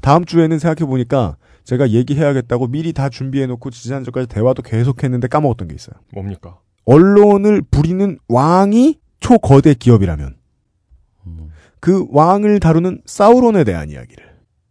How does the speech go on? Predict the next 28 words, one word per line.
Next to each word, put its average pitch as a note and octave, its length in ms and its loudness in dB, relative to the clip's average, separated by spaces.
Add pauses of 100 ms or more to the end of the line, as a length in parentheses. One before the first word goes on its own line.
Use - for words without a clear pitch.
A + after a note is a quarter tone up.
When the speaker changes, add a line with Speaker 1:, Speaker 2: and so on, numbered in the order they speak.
(360)
Speaker 1:
모든 E3+ 340 4
언론이 C#3+ 320 2
절대 E3+ 340 2
거역할 D3 460 2
수 C#3+ 160 -6
없는 E3 340 -4
그 D#3+ 180 0
사우론에 A3+ 460 2
대한 D#3+ 220 -2
이야기를 C#2 380 -12 (600)
다음 B2 140 0
Speaker 2:
심-, A#2 60 -2
Speaker 1:
주엔 A#2+ 140 0
다뤄봐야 F2 300 -6
될 D2 100 -14
것 D2 100 -16
같습니다. - 300 -18
Speaker 2:
시민 F#3+ 300 -4
케인이 C3+ 320 -8
생각났습니다. F#2 760 -14 (280)
Speaker 1:
네. F2 220 -8 (240)
Speaker 2:
네. E2+ 120 -20 (360)
Speaker 1:
케이버? A3 720 -2 (420)
<laughs> - 1400 -8
Speaker 3:
아, A#2 460 0 (640)
재밌네요. F2+ 600 -4 (260)
Speaker 2:
예. - 80 -20
Speaker 1:
케글? C4+ 540 2